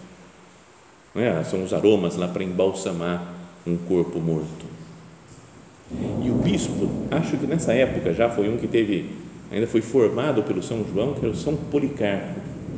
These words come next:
de Esmirna, era o bispo dessa. Então é quase como que um elogio para ele: falou: "Ó, bispo, continua, ser fiel até a morte, que tá tudo certo, é isso mesmo, tem um pessoal que vai pegar no pé de vocês, vocês vão sofrer tribulação, mas vocês estão no caminho certo."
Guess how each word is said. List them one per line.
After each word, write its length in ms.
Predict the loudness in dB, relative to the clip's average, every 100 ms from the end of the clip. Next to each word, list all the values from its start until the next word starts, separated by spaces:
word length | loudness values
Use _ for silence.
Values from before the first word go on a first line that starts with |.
| -6 0
de 120 | 0
Esmirna, 460 | 2 2 2 0 -4 -8 -10
era 140 | -6 -2
o 20 |
bispo 300 | -2 -2 -2
dessa. 340 | -2 -2 -6 -8 -12 -14 -16 -4
Então 100 | 0
é 40 |
quase 200 | 2 2
como 160 | 2 2
que 100 | 2
um 120 | 4
elogio 400 | 6 6 6 4
para 160 | 6 6
ele: 100 | 4
falou: 280 | 2 0
"Ó, 280 | -2 -4 0
bispo, 260 | 0 2 0 -4 -6 -6 -6 -2
continua, 420 | -2 2 4 4
ser 180 | 4 4
fiel 300 | 4 6 6
até 160 | 4 2
a 60 |
morte, 400 | 2 2 2 0
que 120 | -4 -4
tá 120 | -4
tudo 240 | -4 -6
certo, 320 | 0 0 0
é 60 | -2
isso 160 | -2 -6
mesmo, 180 | -6
tem 200 | -6 -6
um 40 | -8
pessoal 460 | -6 -4 -2 -2
que 80 | -2
vai 200 | -2 -4 -6 -14 -16 -18 -18 -20 -4
pegar 220 | 0 2 2
no 80 |
pé 140 | 0 0
de 80 | -2
vocês, 600 | -4 0 2 2 0 -4
vocês 180 | -6
vão 100 | -6
sofrer 320 | -6 -6 -4 -4
tribulação, 760 | -4 -2 -4 -4 -2 -2 -2 -6 -14 -16 -18 -20 -20 -20 -20 -8
mas 160 | -4 -4
vocês 180 | -4 -4
estão 160 | -2
no 80 | -2
caminho 300 | -4 -4 -6
certo." 360 | -8 -12 -14